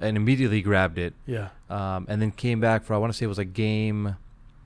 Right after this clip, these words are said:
Speaker 1: three or four of the N B A Finals. So he
Speaker 2: Mm-hmm.
Speaker 1: missed about a month and a half, uh, before he came back.
Speaker 2: I mean, he'd have to probably play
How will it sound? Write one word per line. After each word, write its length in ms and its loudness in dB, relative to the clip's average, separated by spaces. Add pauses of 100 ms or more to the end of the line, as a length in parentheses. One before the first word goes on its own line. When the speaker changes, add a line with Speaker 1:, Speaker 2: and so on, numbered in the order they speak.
(680)
Speaker 1:
three 420 0
or 60 4
four 240 2
of 60 0
the 80 2
N 80 0
B 100 2
A 60 0
Finals. 500 -6
So 100 -2
he 80 4
Speaker 2:
Mm-hmm. 60 2
Speaker 1:
missed 160 0
about 180 4
a 40 0
month 200 0
and 80 -4
a 60 0
half, 400 -4 (480)
uh, 200 -2
before 260 -4
he 40 0
came 240 -4
back. 220 -6 (420)
Speaker 2:
I 40 -6
mean, 120 6
he'd 160 6
have 200 4
to 100 -4
probably 560 0
play 420 0